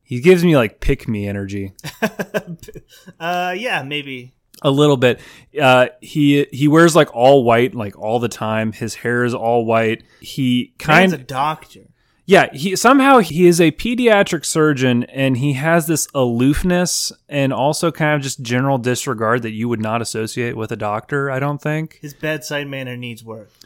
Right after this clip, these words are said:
Speaker 1: Yes, like, he, he looks like he'd walk up to you and be like, "I'm so sorry, the diagnosis i-, is not good. Um, you have, ooh, two seconds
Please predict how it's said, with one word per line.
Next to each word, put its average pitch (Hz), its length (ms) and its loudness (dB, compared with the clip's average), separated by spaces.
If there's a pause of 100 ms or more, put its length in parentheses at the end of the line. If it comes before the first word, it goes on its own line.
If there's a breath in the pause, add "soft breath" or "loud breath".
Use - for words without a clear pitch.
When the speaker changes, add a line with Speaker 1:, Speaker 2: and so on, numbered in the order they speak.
Speaker 1:
Yes, 123 400 2
like, 120 260 2
he, 139 360 -2
he 160 140 4
looks 170 180 4
like 143 140 2
he'd 139 180 0
walk 123 260 4
up 117 200 2
to - 120 -6
you 110 60 -2
and 113 100 -2
be 107 80 -2
like, 101 300 -8 (640)
"I'm 101 160 -6
so 104 140 -6
sorry, 101 260 -6
the 101 80 -8
diagnosis 104 680 -6
i-, - 60 -14
is 117 320 -10
not 101 280 -6
good. 104 380 -6
Um, 107 280 -8
you 104 120 -8
have, 101 400 -6 (480)
ooh, 240 220 2 (800)
two 135 100 0
seconds 107 420 -4